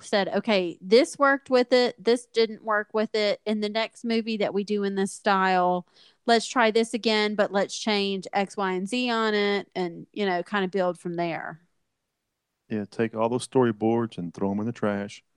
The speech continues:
Speaker 2: because it was not very good
Speaker 1: Which
Speaker 2: with, with, with the telling. Now, some of the, the stop motion part was, was great. I mean, I could give 'em credit for that.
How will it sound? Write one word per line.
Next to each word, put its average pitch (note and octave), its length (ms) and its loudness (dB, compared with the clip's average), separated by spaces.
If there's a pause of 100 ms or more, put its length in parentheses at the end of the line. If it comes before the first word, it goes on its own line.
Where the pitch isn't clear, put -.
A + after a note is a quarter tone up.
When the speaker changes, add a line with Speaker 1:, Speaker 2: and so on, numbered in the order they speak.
(460)
Speaker 2:
because G2 520 -2
it A2+ 80 0
was G2+ 240 -2
not G2+ 220 -2
very F#2 180 -2
good E2+ 300 -8 (160)
Speaker 1:
Which E4 180 4
Speaker 2:
with, G3+ 220 -6
with, - 180 0 (180)
with - 280 0
the A2+ 100 -4
telling. A#2 320 4
Now, A#2+ 300 4 (340)
some G#3 380 4
of A3+ 220 4
the, F#3+ 280 4 (540)
the C#3 100 -2
stop F3+ 300 2
motion C#3 320 4
part A2+ 220 2
was, G#2 220 -4 (200)
was G#2+ 160 -6
great. A2 420 0
I G#2+ 60 -2
mean, A2 160 0
I B2 80 0
could B2+ 180 -4
give D#3 160 4
'em D3 80 -4
credit C#3 280 4
for A2 100 -6
that. F#2+ 340 2